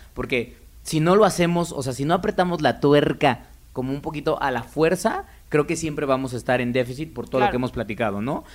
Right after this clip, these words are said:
Speaker 1: Porque va a haber más hombres ingenieros que contratar, porque va a haber más, m-, menos riesgo, por como dicen, ¿no? Que tenemos que empezar a, a, a perder esas palabras. Yo creo que hoy la tuerca se tiene que apretar un poco a la fuerza, pero yo creo que hacia adelante, en efecto, o sea,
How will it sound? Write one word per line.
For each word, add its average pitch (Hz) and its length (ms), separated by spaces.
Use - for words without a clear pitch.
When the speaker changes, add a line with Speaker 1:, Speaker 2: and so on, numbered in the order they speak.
Speaker 1:
Porque 131 220
va 131 80
a - 20
haber 139 180
más 120 220
hombres 117 240
ingenieros 117 460
que 113 120
contratar, 165 680
porque 127 260
va 123 100
a - 20
haber 123 200
más, 123 320
m-, 135 280
menos 151 420
riesgo, 143 600
por 131 180
como 113 240
dicen, 131 380
¿no? 131 160
Que 117 80
tenemos 110 260
que 117 60
empezar 117 360
a, 101 160
a, 110 380
a 104 80
perder 113 280
esas 120 200
palabras. 131 540
Yo 131 160
creo 165 160
que 160 60
hoy 165 40
la 156 160
tuerca 175 300
se 143 100
tiene 135 240
que 131 80
apretar 117 320
un 131 80
poco 127 240
a - 20
la 113 120
fuerza, - 480
pero 139 220
yo 143 180
creo - 140
que 185 80
hacia 143 200
adelante, 131 420
en 170 100
efecto, 165 360
o 120 40
sea, 110 240